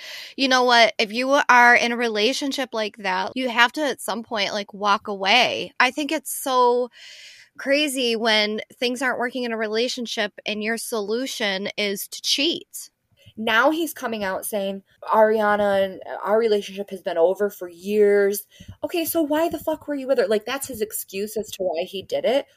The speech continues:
Speaker 2: But okay, then why were you with her for years? And you guys just bought a house just a couple of years ago together.
Speaker 1: Oh,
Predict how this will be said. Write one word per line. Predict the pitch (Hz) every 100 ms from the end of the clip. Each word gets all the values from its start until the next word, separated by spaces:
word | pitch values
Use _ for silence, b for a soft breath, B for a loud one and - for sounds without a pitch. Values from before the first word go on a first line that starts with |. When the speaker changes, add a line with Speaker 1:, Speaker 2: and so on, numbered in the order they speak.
| -
Speaker 2:
But | 339
okay, | - 302
then | 262
why | 247 247
were | 254
you | 247 208
with | 220
her | 233 180
for | -
years? | 190 170 170
And | 208
you | 214
guys | 214 226 247 -
just | 208 208
bought | - 202
a | 185
house | - 208 -
just | - 208 196
a | 180
couple | 196 170
of | 147 -
years | 196 190
ago | - - 98
together. | - - -
Speaker 1:
Oh, | 240 147 -